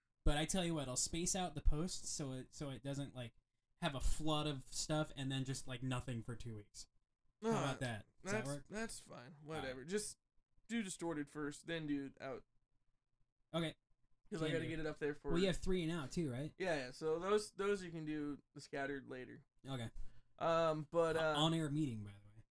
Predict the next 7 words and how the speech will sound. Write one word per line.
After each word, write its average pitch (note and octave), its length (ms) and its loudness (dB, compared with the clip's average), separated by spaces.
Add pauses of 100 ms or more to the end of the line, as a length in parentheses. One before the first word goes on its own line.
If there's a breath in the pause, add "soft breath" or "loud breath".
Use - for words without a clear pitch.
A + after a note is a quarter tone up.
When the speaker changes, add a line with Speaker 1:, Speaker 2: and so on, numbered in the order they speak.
(140)
Speaker 2:
Yeah. G3 760 6
<laughs> - 80 -12
Curtain C4 320 2
back. G#3+ 300 4 (260)
Speaker 1:
<laughs> F3+ 540 -4
Speaker 2:
But, G3+ 220 4
uh, F#3 440 4